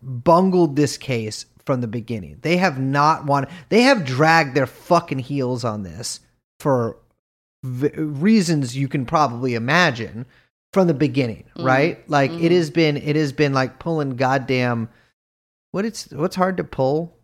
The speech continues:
Speaker 2: A tooth?
Speaker 1: Yeah, it's like pulling, it's like
Speaker 2: A leg.
Speaker 1: It's like you're in dental school and there's some,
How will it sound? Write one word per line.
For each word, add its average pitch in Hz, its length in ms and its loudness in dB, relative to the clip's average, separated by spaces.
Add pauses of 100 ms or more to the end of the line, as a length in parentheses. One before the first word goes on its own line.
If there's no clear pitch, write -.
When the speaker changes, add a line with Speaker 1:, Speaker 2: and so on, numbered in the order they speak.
(420)
Speaker 2:
A 170 80 -8
tooth? 339 480 -6 (100)
Speaker 1:
Yeah, 139 340 0
it's 131 140 -6
like 226 240 0
pulling, 277 340 4
it's 214 140 0
like 285 140 4 (340)
Speaker 2:
A 165 40 0
leg. 131 440 -2 (200)
Speaker 1:
It's 214 500 -4
like 311 200 2
you're 269 160 4
in 175 180 -4
dental 190 400 4
school 117 500 -6
and 143 120 -8
there's 139 120 -4
some, 143 320 -4